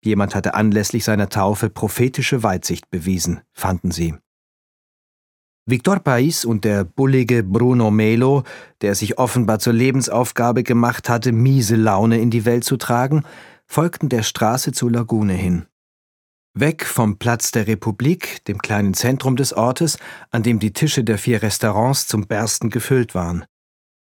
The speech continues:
Stimmengewirr, Fado-Musik und Lachen verdichteten sich zu dem Singsang eines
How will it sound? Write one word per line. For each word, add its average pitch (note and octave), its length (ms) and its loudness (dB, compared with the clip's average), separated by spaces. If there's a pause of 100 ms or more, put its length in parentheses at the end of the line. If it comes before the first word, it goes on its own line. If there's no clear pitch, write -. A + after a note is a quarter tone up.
(140)
Stimmengewirr, C3 880 2 (200)
Fado-Musik A#2 960 0 (400)
und C3 160 -2
Lachen A#2 380 2
verdichteten B2 680 -2
sich C#3 280 -2
zu B2 140 -2
dem G#2+ 220 0
Singsang C#3 560 0
eines A#2+ 260 0